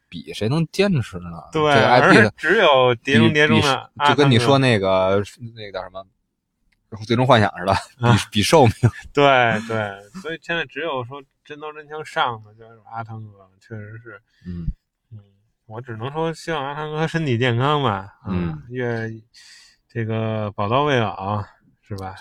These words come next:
Speaker 1: 希望阿汤哥像另外一个阿汤哥，像，是吧，汉克斯那样，
Speaker 2: 嗯，
Speaker 1: 对吧？
Speaker 2: 对。
Speaker 1: 今年芬奇确实他的票房也不错。然后说回来，《碟中谍》啊，就是还是翻译这块儿，我，我小时候看《碟中谍》是我第一个觉得，哇塞，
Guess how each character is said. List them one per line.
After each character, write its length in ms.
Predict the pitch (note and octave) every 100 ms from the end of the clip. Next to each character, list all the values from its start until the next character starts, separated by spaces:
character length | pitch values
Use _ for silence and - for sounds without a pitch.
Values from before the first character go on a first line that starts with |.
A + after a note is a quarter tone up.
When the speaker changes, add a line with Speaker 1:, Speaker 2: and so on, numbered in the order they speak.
| - _ A#2+
Speaker 1:
希 140 | -
望 160 | A2+ G#2+
阿 80 | G#2+
汤 160 | A2+
哥 100 | A2+
像 160 | A2 G#2+
另 120 | A2+
外 160 | A#2 F2
一 20 |
个 60 | C#2+
阿 100 | D2+
汤 220 | D#2 D#2
哥， 200 | D2+ D2+
像， 400 | F2 E2+ E2 F2
是 140 | - F2
吧， 180 | E2 D#2
汉 180 | - G2+
克 160 | F#2+
斯 160 | F2 A#2
那 140 | A2+
样， 200 | D#2+ B1+ -
Speaker 2:
嗯， 340 | B2 A2 G#2 G2
Speaker 1:
对 120 | F2
吧？ 100 | D#2+
Speaker 2:
对。 100 | D#2 G#2 G2+ -
Speaker 1:
今 140 | -
年 140 | G2 F#2+
芬 180 | G2+ G2
奇 220 | F2 F2
确 160 | -
实 160 | D#3 D#3+
他 180 | - D#3+
的 140 | D#3
票 180 | D#3 D3
房 140 | D3+ D#3
也 60 |
不 120 | _
错。 220 | - - - _ _ - -
然 120 | G2+
后 60 | A#2+
说 180 | -
回 140 | C3+ G#2+
来， 100 | G#2+
《碟 120 | F2+
中 160 | G2+ A2
谍》 140 | E2
啊， 220 | E2+ B1+ B1+ - -
就 160 | F#2+
是 60 | E2
还 180 | D#2+ F#2
是 80 |
翻 240 | G2 - A#2+
译 20 |
这 140 | G#2
块 200 | G2+ -
儿， 60 | F#2+ - _ _ _
我， 360 | F2+ F2 - A#1 - - - - _
我 360 | G2 F#2 C#2 F2+
小 380 | - - F#2+ - -
时 60 |
候 100 | F#2+
看 220 | G#2 G2+
《碟 140 | E2 E2+
中 160 | G2+
谍》 280 | F#2+ D#2+ F2
是 140 | F2+ G2
我 160 | D#2+
第 160 | E2 A#2+
一 60 |
个 60 | C3
觉 120 | F2+
得， 100 | E2
哇 260 | D#2+ F#2 E2
塞， 200 | -